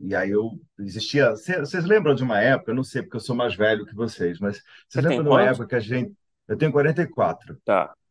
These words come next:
Speaker 1: A, a gente ia pras baladas e as pessoas ficavam tirando a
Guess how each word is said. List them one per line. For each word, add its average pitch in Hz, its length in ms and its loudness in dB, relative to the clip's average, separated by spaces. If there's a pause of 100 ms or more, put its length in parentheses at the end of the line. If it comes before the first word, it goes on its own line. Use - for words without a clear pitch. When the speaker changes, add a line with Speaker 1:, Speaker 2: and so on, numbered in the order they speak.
(1120)
Speaker 1:
A, 117 420 0
a 120 40 -2
gente 135 280 -2
ia 139 80 2
pras 127 200 -4
baladas 104 720 -2
e 104 60 -2
as 104 100 -4
pessoas 113 340 -6
ficavam 117 260 -4
tirando 113 300 -6
a 107 60 -6